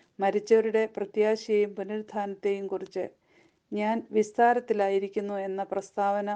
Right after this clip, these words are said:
ഒരു അർത്ഥസത്യം മാത്രമായിരുന്നു. ന്യായപ്രമാണത്തിനെതിരായി സംസാരിക്കുന്നു എന്നുള്ളതായിരുന്നു സത്യത്തിൻ്റെ, സത്യത്തിൽ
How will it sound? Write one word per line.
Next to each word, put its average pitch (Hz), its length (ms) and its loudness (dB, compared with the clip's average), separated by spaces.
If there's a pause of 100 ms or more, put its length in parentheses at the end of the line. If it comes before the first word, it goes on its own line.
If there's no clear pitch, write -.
(140)
ഒരു 214 240 0 (160)
അർത്ഥസത്യം 202 760 -6
മാത്രമായിരുന്നു. 180 800 -8 (500)
ന്യായപ്രമാണത്തിനെതിരായി 208 1400 0
സംസാരിക്കുന്നു 214 880 -4 (120)
എന്നുള്ളതായിരുന്നു 196 880 -2
സത്യത്തിൻ്റെ, 202 720 -4 (920)
സത്യത്തിൽ 214 500 2